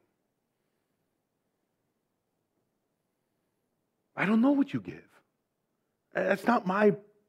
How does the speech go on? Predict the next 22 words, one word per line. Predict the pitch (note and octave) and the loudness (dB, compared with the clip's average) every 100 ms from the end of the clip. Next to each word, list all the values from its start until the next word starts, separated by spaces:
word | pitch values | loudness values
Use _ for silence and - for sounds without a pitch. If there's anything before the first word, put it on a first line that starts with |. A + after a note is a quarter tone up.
| _ _ _ _ | _ _ _ _
concern. | - A#2 - F3 G#2+ D#2+ _ _ _ _ _ _ _ _ _ _ _ _ _ _ _ _ _ _ _ _ _ _ _ _ _ _ _ _ _ _ _ - | -8 -6 -2 0 0 -4 _ _ _ _ _ _ _ _ _ _ _ _ _ _ _ _ _ _ _ _ _ _ _ _ _ _ _ _ _ _ _ -4
But | E3 | 2
my | F#3 G3+ | 8 8
w-, | F3 - | 8 4
concern | - F3 - A3 G#3+ | 0 0 4 4 4
would | F#3 C3 | 4 4
be | F3 D#3+ B2 | 6 6 4
that | C3+ C#3+ B2+ | 2 -2 -2
you | C3+ D3+ D3+ D#3 | -2 2 2 0
are | B2+ C#3+ D3+ D3 C3+ _ _ _ _ _ _ _ _ _ _ | -6 -6 -6 -6 -10 _ _ _ _ _ _ _ _ _ _
seeing | - - - G3 D#3 G#2 D#2+ - | -18 -6 2 4 4 2 -4 -12
that | A2 - _ | -16 -16 _
everything | E3 F3+ E3+ D#3 | 0 2 2 0
you | C#3 A2 | -2 -4
have | A#2 F#2+ - _ _ _ _ _ _ _ _ _ _ A#2 | -6 -8 -10 _ _ _ _ _ _ _ _ _ _ _
belongs | A#2+ A#2 A#2 A#2 A2+ A2+ - - _ - | 0 0 0 -2 -4 -6 -12 -20 _ -14
to | G#2+ | -10
whom? | G2 D#2+ _ _ _ _ _ _ _ _ _ _ _ | -8 -10 _ _ _ _ _ _ _ _ _ _ _
And | - | 0
everything | E3+ F#3 F#3 E3+ D3+ | 4 6 4 2 2
you | D3 | 0
have | A#2+ A2 F#2+ | 0 -2 -4